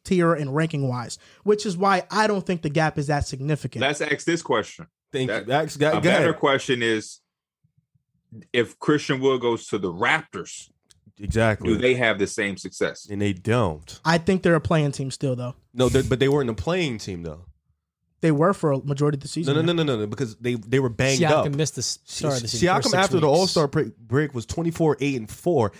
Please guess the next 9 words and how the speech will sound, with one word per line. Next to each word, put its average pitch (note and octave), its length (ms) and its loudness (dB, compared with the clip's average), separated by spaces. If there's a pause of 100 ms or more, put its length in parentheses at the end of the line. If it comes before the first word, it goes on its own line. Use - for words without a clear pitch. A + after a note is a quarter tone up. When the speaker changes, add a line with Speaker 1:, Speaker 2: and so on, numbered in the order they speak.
(120)
Speaker 3:
after D#3 420 0
Fred E3 260 0
VanVleet C#3 440 0
damn C#3 160 2
Speaker 4:
Wasn't. D#3 200 2
Speaker 3:
near C#3 140 4 (480)
busted D#3+ 440 2
his C3 160 -2
knee. A#2+ 320 -6